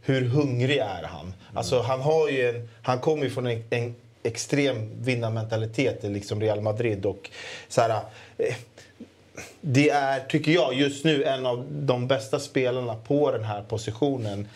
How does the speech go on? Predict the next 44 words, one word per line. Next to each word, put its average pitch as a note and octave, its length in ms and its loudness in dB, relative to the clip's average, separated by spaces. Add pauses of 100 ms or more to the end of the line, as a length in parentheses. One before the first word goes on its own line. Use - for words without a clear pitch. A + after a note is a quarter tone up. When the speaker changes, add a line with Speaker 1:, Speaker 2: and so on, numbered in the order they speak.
(140)
Speaker 1:
Sen, C#3+ 500 0 (180)
sen C3+ 220 2
är D3 80 4
det C#3+ 100 0
en A#2+ 120 -2
otroligt A#2+ 500 2
win G2+ 320 -2
för G#2 300 2
Real G#2+ 460 0
Madrid A2 380 0
som G#2+ 180 0
både A2 200 4
har A#2+ 200 2
liksom G2+ 300 -4
uppbackning A2+ 720 -2
i, G#2+ 80 -2
det B2+ 160 2
där C#3 200 2
pratade D3 420 0
vi A#2+ 80 2
om A2+ 140 0
i G#2+ 40 -4
förra A2+ 240 0
veckan A2+ 420 0
när, G2+ 380 2
eh, G2 60 0 (460)
Pintorp A#2+ 400 0
också C#3+ 260 0
var, G#2 180 0
att G2+ 140 -8
liksom A2 260 -2
Real A2+ 200 2
Madrid, B2 420 0
det B2 180 0
här A2+ 180 -2
med A2 120 -2
att - 80 -12
man A2 100 0
slussar A#2+ 480 0
in B2+ 200 -2
spelare A2 640 2
samtidigt A2 680 -2
som G#2+ 260 -2
man G#2 320 -4